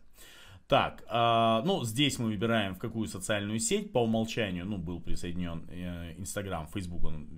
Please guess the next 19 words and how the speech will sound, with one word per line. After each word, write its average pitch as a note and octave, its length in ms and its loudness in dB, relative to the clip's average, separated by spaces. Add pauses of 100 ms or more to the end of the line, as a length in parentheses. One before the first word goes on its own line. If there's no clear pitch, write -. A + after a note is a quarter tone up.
еще, E2+ 340 -6
видимо, E2+ 320 -6
не G2 80 -4
увидел, F3 420 0
но A2 180 -2
увидит. G#2 500 -4 (340)
А, G2 400 0
выбираем G#2 680 -2
все A2 160 -4
эти G#2+ 120 -4
показатели D3+ 640 0
и C3+ 460 -2
ставим B2 360 0
добавить F#2 340 0
публикацию. - 600 -12
Ну, D3+ 100 -4
давайте, G2 560 -4 (720)
а, E2+ 500 -6
давайте, E2+ 800 -6